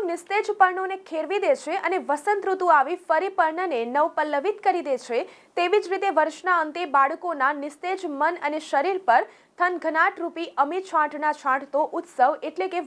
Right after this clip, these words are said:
વાર્ષિકોત્સવ. કલરવ શાળામાં બત્રીસમાં વાર્ષિકોત્સવની ઉજવણી શુક્રવારના રોજ પૂનમ પાર્ટી પ્લોટના પ્રાંગણમાં કરવામાં આવી હતી. આ વાર્ષિકોત્સવની ઉજવણી શાળાના આચાર્ય ડોક્ટર કલ્પનાબેન જોશીપુરા અને શાળાના ટ્રસ્ટી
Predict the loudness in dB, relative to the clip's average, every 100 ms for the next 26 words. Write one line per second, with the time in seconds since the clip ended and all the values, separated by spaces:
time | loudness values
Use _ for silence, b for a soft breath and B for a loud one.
0 | 2 2 2 -8 -6 -8 -2 -2 -2 B
1 | B B 4 4 2 -2 2 2 2 0
2 | -2 -4 -4 -6 0 0 2 0 0 -6
3 | -6 0 -2 0 -6 -4 -4 -2 -6 -8
4 | -2 2 4 4 0 0 0 -2 -6 b
5 | b -2 0 2 4 2 2 -2 0 0
6 | 0 -2 0 -2 -2 -4 2 2 2 2
7 | 2 0 0 -8 -4 -6 B B B 2
8 | 4 6 4 2 -8 -8 -2 -2 0 -4
9 | -2 -2 0 -2 2 2 4 2 0 2
10 | 2 2 0 -2 0 -4 2 0 2 0
11 | 0 -6 -2 -4 -4 -8 4 6 6 B
12 | B B -6 2 4 4 0 -4 -4 -4
13 | -4 -6